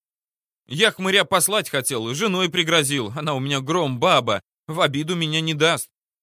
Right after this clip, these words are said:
А он так холодно и спокойно обрисовал, как жизнь мою испоганит,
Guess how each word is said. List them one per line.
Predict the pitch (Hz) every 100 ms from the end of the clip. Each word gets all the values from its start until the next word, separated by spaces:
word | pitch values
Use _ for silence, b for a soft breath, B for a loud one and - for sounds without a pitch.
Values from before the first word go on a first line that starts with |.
| _ _
А | 147
он | 147
так | 143 139
холодно | - 202 185 147 139
и | 143
спокойно | - 147 - 190 151 139
обрисовал, | 127 135 - 151 180 147
как | 156 135
жизнь | 139 220 170
мою | 156 139 131 123
испоганит, | - 156 147 139 104 95